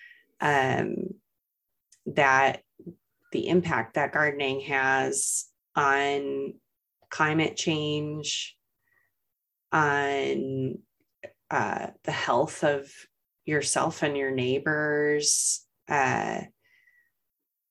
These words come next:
on preserving rare plants, your local plants that, uh, you know, don't grow anywhere else.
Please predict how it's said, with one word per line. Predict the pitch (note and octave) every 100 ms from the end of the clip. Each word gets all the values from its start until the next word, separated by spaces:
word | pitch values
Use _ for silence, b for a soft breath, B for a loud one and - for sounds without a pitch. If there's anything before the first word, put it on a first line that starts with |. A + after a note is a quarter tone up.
| -
on | D3 C#3
preserving | - D#3+ D3 D3+ D3 D3 D3 C#3+ C#3 C#3 C#3 C#3 C#3 - _ _ _ _ _ _ _ _ _ _ _
rare | E3 D3+ D3 D3
plants, | D3+ - D#3+ D3 D3+ - - - - -
your | D3 C#3
local | C#3 D3 D3+
plants | D3 D#3+ D3 C#3+ - - - - -
that, | C#3 C3+ B2+ - - _
uh, | D#3 C#3 B2 B1+ - - _ _ _ _ _ _ -
you | D3
know, | C3 C3
don't | D#3 D3+
grow | - E3 D#3
anywhere | - E3 D#3+ D3+ D3
else. | D3 D3 D#3 D#3+ - - - -